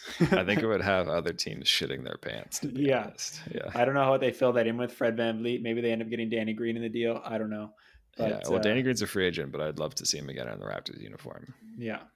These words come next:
Speaker 1: even if he bricks all the shots for the first two
Speaker 2: Don't care.
Speaker 1: series.
Speaker 2: He's a great defender,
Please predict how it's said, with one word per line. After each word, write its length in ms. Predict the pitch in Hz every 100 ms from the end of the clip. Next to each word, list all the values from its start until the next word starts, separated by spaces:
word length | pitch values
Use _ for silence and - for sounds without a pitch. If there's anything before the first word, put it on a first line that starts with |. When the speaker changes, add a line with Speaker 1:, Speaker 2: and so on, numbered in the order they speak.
| _ 123
Speaker 1:
even 440 | 131 139 135 127
if 200 | 131 -
he 80 | 131
bricks 340 | 113 113 -
all 140 | 117 110
the 80 |
shots 340 | 110 110 104 -
for 80 | 110
the 60 |
first 280 | 110 107 -
two 100 | 113
Speaker 2:
Don't 140 | 101 76
care. 120 | 67
Speaker 1:
series. 80 | 65
Speaker 2:
He's 100 | 69
a 40 |
great 180 | - 87
defender, 640 | 67 - 69 62 62 -